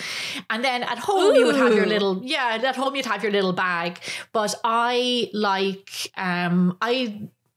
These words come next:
Speaker 1: I don't work from a bag. I like to have a container. It's just, it's less mess. Maybe you want to work from a container too, just saying. But, um, it's less mess. And I don't know, it's just, it's, it's, it's more convenient.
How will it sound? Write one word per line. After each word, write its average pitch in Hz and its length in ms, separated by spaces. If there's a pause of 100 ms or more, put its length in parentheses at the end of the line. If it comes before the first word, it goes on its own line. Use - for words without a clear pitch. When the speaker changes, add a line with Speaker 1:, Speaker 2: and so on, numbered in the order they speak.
(240)
Speaker 1:
I 208 140
don't 220 220
work 202 220
from 196 140
a 175 60
bag. 165 340
I 196 120
like 214 160
to 208 80
have 185 220
a 190 40
container. 175 500
It's 180 200
just, - 240
it's 196 120
less 202 240
mess. 202 520 (340)
Maybe 196 180
you 202 180
want 185 220
to 208 120
work 180 240
from 190 120
a 185 60
container 175 400
too, 165 300
just 180 200
saying. 180 300 (420)
But, 220 300
um, 202 540
it's 185 140
less 254 200
mess. 202 380 (100)
And 202 540
I 254 100
don't 311 80
know, 311 160
it's 233 180
just, 262 200
it's, 240 240
it's, - 300
it's - 200
more 247 160
convenient. 202 640